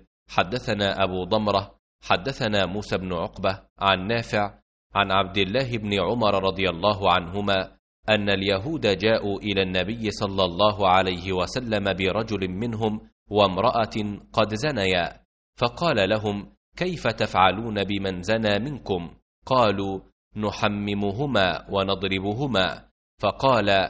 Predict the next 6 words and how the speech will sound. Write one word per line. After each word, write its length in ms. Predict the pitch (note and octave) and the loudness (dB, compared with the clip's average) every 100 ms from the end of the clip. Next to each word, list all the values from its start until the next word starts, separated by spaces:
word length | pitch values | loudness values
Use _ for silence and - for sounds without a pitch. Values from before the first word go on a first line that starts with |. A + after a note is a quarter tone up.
| - _ - | -4 _ -4
"لا 220 | G#2 G2+ | 2 2
تجدون 680 | G2 G#2 G2+ G#2 D3+ D3+ A2 | 2 -2 0 -2 -2 -2 -2
في 100 | G2+ | -2
التوراة 640 | F#2+ - G2+ F#2 B2 A#2 G2+ | -4 0 2 2 2 0 -2
الرجم؟" 640 | F#2 G#2+ C3 A#2 A2+ A2+ _ - | -2 -2 -2 -6 -12 -14 _ -4
فقالوا: 720 | G#2 - B2+ A#2+ G#2+ G#2 G2+ | -4 0 0 2 0 -2 -4